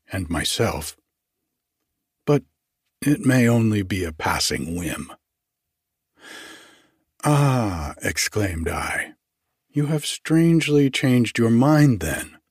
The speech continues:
You speak very gently of him now." "All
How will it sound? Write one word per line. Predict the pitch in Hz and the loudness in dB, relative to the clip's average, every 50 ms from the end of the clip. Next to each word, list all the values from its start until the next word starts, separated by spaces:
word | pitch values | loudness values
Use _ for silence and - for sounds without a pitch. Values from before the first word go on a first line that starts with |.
| _ _ _ _ _ _ _ _ _ _ _ _ _ _ | _ _ _ _ _ _ _ _ _ _ _ _ _ _
You | - 127 147 | 0 0 0
speak | 143 - - - 135 123 104 - - - - - | 0 0 -2 -2 -2 -2 -2 -4 -10 -18 -18 -14
very | - 98 117 110 95 87 82 82 78 - | -6 -2 0 0 0 0 -2 -6 -8 -6
gently | - - 135 135 139 - - - 85 80 78 | -4 0 2 2 0 0 -2 -6 -8 -6 -4
of | 78 80 80 - | -4 -6 -6 -6
him | - 85 82 82 82 | -8 -8 -6 -6 -6
now." | 82 85 80 78 73 - - - _ _ _ _ _ _ _ _ _ _ _ _ _ _ _ - - - - - - - - _ _ _ _ _ - | -6 -6 -6 -6 -8 -10 -12 -18 _ _ _ _ _ _ _ _ _ _ _ _ _ _ _ -20 -20 -18 -18 -20 -20 -20 -20 _ _ _ _ _ 0
"All | 147 151 147 147 147 143 143 139 139 139 | 2 4 4 6 6 4 4 2 0 -2